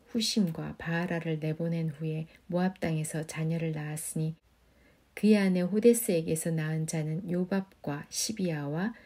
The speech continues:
메사와 말감과 여우스와 사가와 미르마이니,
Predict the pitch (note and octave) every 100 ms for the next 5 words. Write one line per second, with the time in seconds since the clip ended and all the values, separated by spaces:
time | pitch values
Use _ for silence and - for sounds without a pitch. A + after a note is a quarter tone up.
0 | - - D#3+ F#3 G3 F#3+ E3+ D3+ D3+ -
1 | - D#3+ E3 E3+ E3+ E3+ E3 D3 D#3 -
2 | _ - - _ _ E3+ E3+ F#3+ - -
3 | D#3 C#3+ - _ - - F3 E3+ D#3+ D3
4 | D#3 G#3 - - - _ - F3 F#3+ F3+
5 | D#3+ D#3 D#3 D#3+